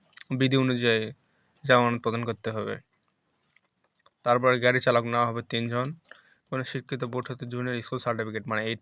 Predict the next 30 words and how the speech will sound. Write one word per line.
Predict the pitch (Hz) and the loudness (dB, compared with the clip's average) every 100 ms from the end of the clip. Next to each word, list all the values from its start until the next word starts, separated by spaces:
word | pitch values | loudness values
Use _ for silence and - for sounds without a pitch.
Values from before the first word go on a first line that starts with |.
| - | -8
পাশে | 113 117 | -8 -4
আবেদন | 110 107 110 | -6 -6 -10
করতে | 104 117 | -8 -4
পারবেন। | 117 123 | -4 -4
হালকা | 110 107 - 110 | -6 -8 -4 -4
লাইসেন্স | 110 110 117 117 | -4 -6 -10 -8
থাকতে | 110 - | -10 -6
হবে | 123 123 151 165 _ _ _ _ _ | -6 -6 -8 -10 _ _ _ _ _
এবং | 117 120 117 | -6 -4 -4
অভিজ্ঞতা | 113 123 123 120 117 110 | -4 -6 -6 -2 2 2
সম্পন্ন | 113 107 113 107 | 0 -6 -6 -6
চালকদের | 101 101 107 104 107 104 | -2 0 0 -4 -4 -2
অগ্রাধিকার | 104 110 107 104 101 | 0 0 -2 -2 -8
দেওয়া | 98 110 110 | -4 -4 -2
হবে। | 98 - - _ _ _ _ _ - | -6 -10 -14 _ _ _ _ _ -4
তারপর | 117 117 | -4 0
অফিস | 107 104 - | 0 0 0
সহায়ক, | 123 120 123 123 117 | 2 4 4 2 -4
অফিস | 107 135 | -8 -4
সহায়ককে | 117 110 - | -2 -4 -4
নেওয়া | 117 110 | -4 -2
হবে | 110 110 | -2 -4
দশজন। | 117 117 113 123 123 | -2 -2 -2 -6 -6
কোনো | - 156 | -10 -12
স্বীকৃত | - 110 - 113 | -8 -10 -8 -10
বুদ্ধি-, | 110 113 - 117 113 _ _ _ - - | -8 -8 -6 -6 -6 _ _ _ -20 -20
কোনো | _ 131 127 | _ -8 -6
স্বীকৃত | - 123 131 127 127 123 120 120 _ _ - _ - | -8 -8 -8 -6 2 6 6 2 _ _ -20 _ -4
বোর্ড | 127 135 | 0 2
হতে | 131 123 123 | 2 2 4